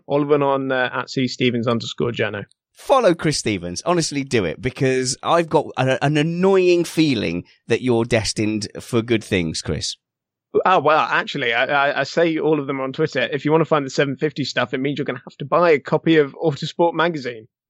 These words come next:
Speaker 2: Hang on.
Speaker 1: So
Speaker 2: I get
Speaker 1: do that.
Speaker 2: confused whether they are a competitor of motorsport dot com, whether they're all in bed together.
Speaker 1: Well
Speaker 2: Let's not delve. Let's not go down that route, shall we?
Speaker 1: <laughs> Let's really not.
Speaker 2: <laughs> Seeing as we've got opposing forces, the dark and the light,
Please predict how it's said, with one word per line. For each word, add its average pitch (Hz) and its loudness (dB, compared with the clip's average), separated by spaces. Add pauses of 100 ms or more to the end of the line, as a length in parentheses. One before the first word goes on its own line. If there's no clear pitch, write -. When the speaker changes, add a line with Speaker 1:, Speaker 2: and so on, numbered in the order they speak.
(420)
Speaker 2:
Hang 127 2
on. 117 0
Speaker 1:
So 143 -6
Speaker 2:
I 131 2
get 139 -2
Speaker 1:
do 147 -2
that. 139 -4
Speaker 2:
confused 151 0
whether 131 4
they 120 2
are 104 4
a 101 0
competitor 151 -2
of 151 -2
motorsport 147 0
dot 139 -2
com, 139 4 (260)
whether 113 2
they're 110 2
all 131 4
in 127 2
bed 139 0
together. 147 2
Speaker 1:
Well 139 4
Speaker 2:
Let's 170 0
not 120 -4
delve. 104 0
Let's 233 -2
not 175 -2
go 110 2
down 98 -2
that 95 0
route, 92 -6
shall 82 -2
we? 101 -8
Speaker 1:
<laughs> - -20 (340)
Let's 233 0
really 160 2
not. 127 -8 (140)
Speaker 2:
<laughs> - -12
Seeing 226 0
as 190 2
we've 180 2
got - 0
opposing 151 -2
forces, 113 -2
the 117 -2
dark 104 2
and 92 -6
the 95 -2
light, 101 -6